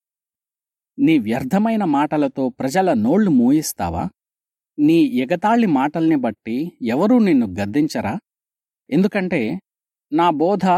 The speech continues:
స్వచ్ఛమైనది, నేను నీ దృష్టిలో పవిత్రంగా ఉన్నాను అని నువ్వు అంటున్నావు. దేవుడే తన నోరు తెరిచి నీతో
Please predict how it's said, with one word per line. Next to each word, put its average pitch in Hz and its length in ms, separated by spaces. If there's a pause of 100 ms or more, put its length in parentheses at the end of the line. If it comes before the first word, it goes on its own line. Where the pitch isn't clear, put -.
స్వచ్ఛమైనది, 160 840 (540)
నేను 190 300
నీ 147 200
దృష్టిలో 175 500
పవిత్రంగా 220 680
ఉన్నాను 151 480 (500)
అని 190 220
నువ్వు 135 300
అంటున్నావు. 113 580 (1000)
దేవుడే 170 600
తన 180 260
నోరు 131 360
తెరిచి 175 440
నీతో 139 300